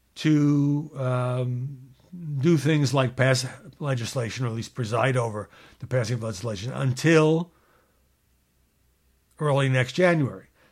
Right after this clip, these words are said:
Now, that was thought to be a total non-starter after, I don't know, a couple, it was a couple of nominees <laughs> ago,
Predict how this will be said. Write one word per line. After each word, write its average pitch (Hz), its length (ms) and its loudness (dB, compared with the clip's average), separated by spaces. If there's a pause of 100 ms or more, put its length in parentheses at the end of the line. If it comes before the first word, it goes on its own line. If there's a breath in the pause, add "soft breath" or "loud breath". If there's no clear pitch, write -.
(140)
Now, 147 120 -2
that 208 440 4
was 160 260 0
thought 160 320 4
to 151 140 0
be 135 580 4 (1700)
a 135 60 -8
total 165 340 6
non-starter 139 880 4 (320)
after, 127 440 -2
I 127 80 4
don't 127 120 2
know, 107 140 -4
a 110 40 -8
couple, 160 280 0
it - 20 2
was 123 100 0
a 131 60 -4
couple 185 260 4
of 139 80 4
nominees 123 520 0
<laughs> 120 40 -4
ago, 156 420 -2